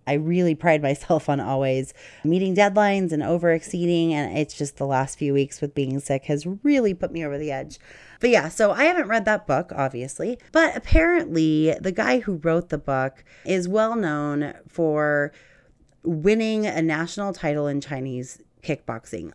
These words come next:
I'm not going to even try. It would be very disrespectful to the Chinese language if I tried to say what it's called,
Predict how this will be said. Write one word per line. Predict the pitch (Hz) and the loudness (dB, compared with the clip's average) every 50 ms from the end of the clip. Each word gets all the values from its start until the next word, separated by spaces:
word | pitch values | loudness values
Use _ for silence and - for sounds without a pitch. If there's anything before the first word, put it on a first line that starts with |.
| _ - | _ -4
I'm | 160 165 170 190 | -2 0 0 0
not | 196 190 190 - 139 | 0 0 -2 -2 -4
going | 160 160 156 151 151 147 151 147 | -4 -4 -2 -2 -2 -2 -2 -4
to | - - 147 143 139 135 135 135 131 131 123 95 - | -4 -4 -4 -4 -2 -2 -2 -2 -4 -4 -4 -6 -8
even | - 143 139 139 123 127 131 | -8 -8 -6 -6 -6 -8 -8
try. | - - - - 190 190 202 202 196 196 190 185 185 185 185 180 - - - - _ _ _ - | -10 -10 -6 -4 0 0 2 2 2 0 0 0 0 -2 -4 -8 -12 -20 -20 -20 _ _ _ -2
It | 160 165 | 0 0
would | 156 156 | 0 2
be | 151 156 | 0 0
very | 156 160 165 170 | 2 2 2 2
disrespectful | 170 175 - 180 170 - 175 165 156 - 170 165 160 156 156 | 0 -2 -4 -6 -4 -2 -2 -4 -2 -4 -4 -2 -2 -2 -2
to | 156 - - 170 156 | -4 -4 -4 -2 -2
the | 147 147 | -2 -4
Chinese | - 165 151 143 143 139 139 143 | -4 -4 -2 -2 -2 -4 -2 0
language | 180 208 214 196 208 202 185 165 | 0 0 0 2 0 0 0 0
if | 170 156 - | -2 -2 0
I | 156 147 | -2 -2
tried | 143 - - 143 139 139 139 - - | -2 -2 -2 -2 -2 -2 -2 -6 -8
to | - - 135 127 135 | -6 -4 -2 -2 -2
say | - - - 277 285 277 269 | -4 -2 0 2 4 4 4
what | 262 247 240 214 | 4 2 0 -2
it's | 214 - - | -4 -8 -10
called, | - - 202 185 180 175 175 160 | -4 0 2 2 2 2 0 -2